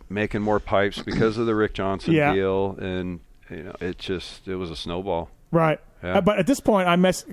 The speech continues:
Speaker 2: like me and maybe like Skip, you're like, "Hey, I wanna be a pro motocrosser," because, again, you were pretty good. So you were,
Speaker 1: Yeah.
Speaker 2: "Hey, like, I'd like to," you know.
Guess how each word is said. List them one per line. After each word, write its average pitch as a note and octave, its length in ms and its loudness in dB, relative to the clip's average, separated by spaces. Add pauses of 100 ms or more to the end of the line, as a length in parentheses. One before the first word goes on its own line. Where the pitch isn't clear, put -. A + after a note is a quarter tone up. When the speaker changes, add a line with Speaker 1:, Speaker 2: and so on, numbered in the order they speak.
(180)
Speaker 2:
like F#3 240 4
me F3+ 320 6
and C3+ 180 0 (300)
maybe F3 220 6
like D3+ 180 4
Skip, F#3 420 2 (480)
you're F3 100 6
like, E3 100 2
"Hey, G3 80 6
I F#3+ 40 6
wanna F#3 160 4
be E3 80 6
a D3 60 2
pro D#3+ 200 4
motocrosser," C3+ 600 2
because, C#3+ 200 2
again, E3 340 4
you D#3 80 4
were D3+ 100 6
pretty D3+ 260 2
good. C#3 280 2 (120)
So D#3+ 220 2
you F3 160 6
were, E3+ 300 4 (260)
Speaker 1:
Yeah. D#3 320 6
Speaker 2:
"Hey, F3 60 2
like, F3 140 4
I'd F#3 100 6
like F#3+ 200 4
to," F3 240 4 (440)
you F3 100 6
know. D3 180 2